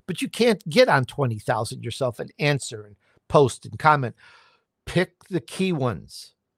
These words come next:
You know, pick who, pick where you're going. Uh, is it gonna be Instagram, Twitter, LinkedIn, Facebook, whatever, and work those? And I've, I work, you know, and engage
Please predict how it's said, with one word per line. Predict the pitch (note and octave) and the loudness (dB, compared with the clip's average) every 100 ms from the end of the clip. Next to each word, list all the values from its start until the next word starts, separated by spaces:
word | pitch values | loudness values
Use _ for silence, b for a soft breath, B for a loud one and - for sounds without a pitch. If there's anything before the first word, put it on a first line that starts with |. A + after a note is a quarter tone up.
| _ | _
You | C3 | -4
know, | B2 A2+ - | -4 -4 -6
pick | - E3+ - | -2 -2 -4
who, | A#3+ D#3 _ - | -14 -14 _ -6
pick | - F#3+ | -4 0
where | F#3+ F#3 | 4 4
you're | F3+ | 4
going. | D#3+ F3 C#3 A#2 | 4 4 2 -2
Uh, | A2 - | -4 -4
is | A#2+ | -4
it | C3 | -2
gonna | C3+ A#2+ | 0 0
be | A#2 | -2
Instagram, | - D#3 - D#3+ C3 C3+ A#2+ A2+ | 0 0 0 -4 -2 0 0 -4
Twitter, | - E3 D#3+ C3+ | 0 2 4 4
LinkedIn, | A2+ A#2+ E3 E3+ D3 A2+ A2+ | 2 -2 -4 -4 -4 -4 -4
Facebook, | - E3 - - A2 | -2 -2 -2 -14 -6
whatever, | B2+ B2+ D#3+ C3+ F#2+ b b b b b b - | 0 4 4 4 -6 b b b b b b 4
and | C#3 B2+ A2+ | 6 6 2
work | B2 F3+ F3+ - | 6 6 4 -2
those? | C3 G2+ A#2+ D3 A2+ - - - _ b b b | -10 2 4 6 4 -6 -16 -18 _ b b b
And | C#3 C3 - | 2 2 4
I've, | C#3+ F3+ E3+ D#3 - | 6 6 2 -10 2
I | D3 A3 | 4 4
work, | F#3 C3+ C3+ - _ _ _ _ _ _ - | 2 -2 -6 -8 _ _ _ _ _ _ -10
you | C#3 | -6
know, | C3 B2 | -2 -4
and | - C3 | -4 -6
engage | C#3 C3 D3 C#3+ C3 C#3+ C#3 | -6 -2 2 4 2 -2 -12